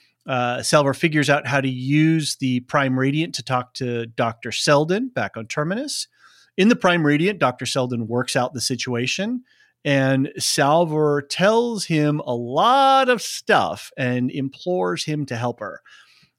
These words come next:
Salvor shows him the dishes back in, on Ignis, and then they make a plan. Salvor invokes Hober Mallow's name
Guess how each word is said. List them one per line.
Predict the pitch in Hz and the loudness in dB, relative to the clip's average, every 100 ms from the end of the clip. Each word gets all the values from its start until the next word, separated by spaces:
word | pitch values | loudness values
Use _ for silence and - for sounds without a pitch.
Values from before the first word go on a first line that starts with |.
| - | -10
Salvor | - - 135 127 127 | -2 2 4 4 0
shows | 120 - 151 139 | -2 2 2 2
him | 135 123 | 2 0
the | 113 | 0
dishes | 110 208 - 214 202 139 | 0 0 2 2 0 -2
back | 135 120 120 | -2 -2 -4
in, | - 117 110 - | -8 -8 -6 -8
on | 113 - | -8 -2
Ignis, | 226 170 147 170 - - - | -2 0 0 -2 -4 -8 -4
and | 131 135 | -2 0
then | 135 | 2
they | 127 | 2
make | 123 117 | 2 0
a | 113 | -6
plan. | - 180 180 175 175 _ | -2 2 2 0 -4 _
Salvor | - - 151 160 151 151 151 | -10 -2 2 2 2 -2 -2
invokes | 151 127 123 _ _ 175 180 - - - | -4 -6 -6 _ _ 0 0 -4 -8 -6
Hober | 143 143 | -4 -4
Mallow's | 135 123 120 117 113 | -2 -2 -4 -6 -4
name | 202 208 202 196 | -2 0 -2 -4